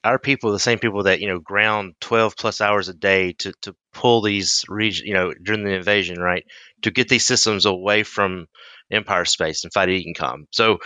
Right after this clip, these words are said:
you know, you have people that sp-, spend twelve, fourteen hours a day, you know, grinding, you know, these sites in invasion. Then you had the same people that have spent a year in the space, you know, the first three months grinding through content that was broken,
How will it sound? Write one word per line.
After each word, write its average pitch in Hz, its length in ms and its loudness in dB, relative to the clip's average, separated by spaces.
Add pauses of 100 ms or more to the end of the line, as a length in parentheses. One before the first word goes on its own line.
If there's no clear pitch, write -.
(320)
you 113 80 -8
know, 110 60 2
you 110 160 -2
have 143 180 2
people 127 240 -2
that 110 160 0
sp-, - 260 -4
spend 104 380 0
twelve, 123 260 4
fourteen 113 240 -6
hours 104 200 0
a 98 40 -12
day, 104 240 2
you 101 100 -2
know, 87 80 -2
grinding, 104 840 -2 (160)
you 104 140 -2
know, 95 100 4
these 90 220 -2
sites 104 360 0
in 98 80 -2
invasion. 113 680 -2 (340)
Then 98 100 -8
you 110 80 0
had 120 200 2
the 107 80 -10
same 120 280 0
people 107 220 0
that 101 80 4
have 101 160 4
spent 101 280 -2
a 98 60 -2
year 110 380 0
in 107 60 -2
the 104 120 -6
space, 95 560 0
you 87 60 -8
know, 85 60 -2
the 82 60 -4
first 120 280 2
three 110 100 0
months 104 240 0
grinding 101 460 -2
through 95 200 -4
content 98 420 -2
that 73 120 -2
was 71 140 -8
broken, 117 480 0